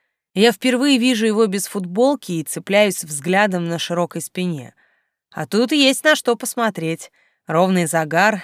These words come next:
широкие плечи, проработанные мышцы, перекатывающиеся под кожей. «Не спится?» Дан оборачивается, смотрит на меня с улыбкой и отпивает воды. А я не в силах ему что-то ответить.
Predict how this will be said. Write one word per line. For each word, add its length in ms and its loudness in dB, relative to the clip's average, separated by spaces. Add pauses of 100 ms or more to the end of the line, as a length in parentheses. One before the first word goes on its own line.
(100)
широкие 480 -2
плечи, 580 -2
проработанные 760 0
мышцы, 600 -4
перекатывающиеся 1160 -6
под 220 -6
кожей. 460 -10 (880)
«Не 160 -8
спится?» 540 -8 (640)
Дан 280 2
оборачивается, 880 0
смотрит 460 -4
на 80 -6
меня 260 -2
с 120 -6
улыбкой 440 -4
и 40 2
отпивает 500 -2
воды. 380 -6 (640)
А 60 -14
я 160 -4
не 140 0
в 60 -6
силах 380 -4
ему 240 -6
что-то 400 -6
ответить. 600 -10